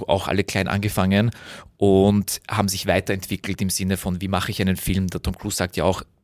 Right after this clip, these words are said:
Mission Impossible ist sein Baby, der hat mehrere Jahrzehnte einfach Arbeit und Hirnschmalz hineingesteckt in Technologie, wie wird gefilmt, was für Kameras filmen,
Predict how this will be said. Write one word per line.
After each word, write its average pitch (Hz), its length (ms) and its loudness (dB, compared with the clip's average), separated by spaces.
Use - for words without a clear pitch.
Mission 104 240 -8
Impossible 95 400 2
ist 90 80 0
sein 92 160 2
Baby, 95 340 2
der 95 160 -2
hat 90 220 -6
mehrere 95 440 2
Jahrzehnte 92 580 2
einfach 90 320 -4
Arbeit 95 480 0
und 92 240 -2
Hirnschmalz 101 520 -2
hineingesteckt 90 580 -4
in 92 160 -10
Technologie, 98 680 -6
wie 104 120 -6
wird 104 140 -4
gefilmt, 104 420 0
was 104 120 -4
für 101 60 -6
Kameras 107 420 -2
filmen, 98 420 4